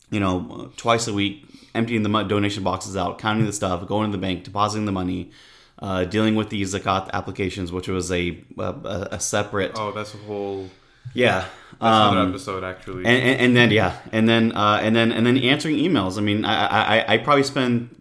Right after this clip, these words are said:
Speaker 1: twenty hours a week answering emails in the masjid, counting money, zakat applications, all that stuff. I, I didn't understand the amount of time that it was gonna take to kind of,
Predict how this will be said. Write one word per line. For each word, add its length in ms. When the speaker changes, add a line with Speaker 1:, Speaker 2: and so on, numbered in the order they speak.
Speaker 1:
twenty 340
hours 320
a 80
week 340
answering 340
emails 540
in 140
the 60
masjid, 520
counting 300
money, 460
zakat 600
applications, 400
all 140
that 140
stuff. 220
I, 60
I 20
didn't 280
understand 800
the 120
amount 260
of 60
time 380
that 100
it 40
was 140
gonna 140
take 300
to 120
kind 280
of, 320